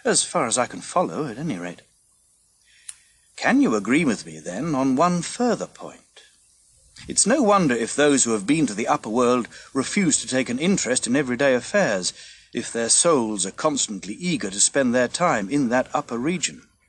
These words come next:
It's what you'd expect, presumably, if things really are like the picture we've just drawn. Yes, it's what you'd expect.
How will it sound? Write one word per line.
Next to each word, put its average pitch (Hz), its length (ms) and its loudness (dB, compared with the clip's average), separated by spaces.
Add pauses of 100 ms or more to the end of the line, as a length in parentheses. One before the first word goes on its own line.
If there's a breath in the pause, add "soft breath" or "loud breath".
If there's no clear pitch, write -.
(220)
It's 117 160 -4
what 90 220 -8
you'd 92 100 -10
expect, - 600 -2
presumably, 90 580 -8 (180 loud breath)
if 123 120 -2
things 113 320 0
really 120 280 2
are 147 220 4
like 104 180 0
the - 80 -14
picture - 340 -8
we've 110 200 -6
just - 240 -4
drawn. 147 460 -4 (840 soft breath)
Yes, - 580 0
it's - 300 -2
what 120 200 -8
you'd 104 100 -10
expect. - 460 -6